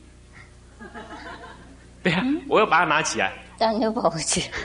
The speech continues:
Speaker 1: 对啊，又跑回去。
Speaker 2: 蛋有脚。
Speaker 1: <laughs>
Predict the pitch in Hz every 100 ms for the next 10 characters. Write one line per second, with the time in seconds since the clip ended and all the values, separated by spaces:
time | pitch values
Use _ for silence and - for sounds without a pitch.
0 | - - 165 208 190 202 - 247 247 214
1 | 190 196 147 131 - - - 151 - -
2 | 156 131 180 170 151